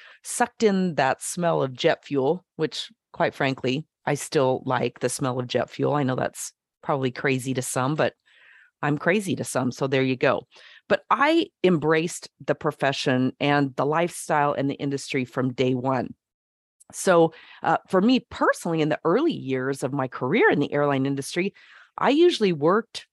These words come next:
holidays or at least part of it. Now, I was on the ground early on, um, you know, working gates and ticket counter and throwing bags and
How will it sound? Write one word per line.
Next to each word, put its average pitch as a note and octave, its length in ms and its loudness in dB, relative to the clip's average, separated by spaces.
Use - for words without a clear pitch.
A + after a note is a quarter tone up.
holidays D3 640 2
or E3 80 2
at - 80 -6
least E3 260 -6
part G3+ 320 0
of F3 100 -2
it. - 280 -8
Now, D#3+ 140 4
I D#3+ 200 2
was E3+ 380 0
on D#3+ 140 0
the F#3+ 60 -2
ground D3+ 540 0
early E3 280 2
on, C3+ 400 -2
um, C3 540 0
you E3+ 100 2
know, D3 100 4
working D3 440 0
gates E3+ 420 -2
and A#2 160 -4
ticket - 320 -8
counter D3+ 460 2
and A#2 200 -2
throwing E3 320 4
bags D3+ 480 0
and C3 260 -4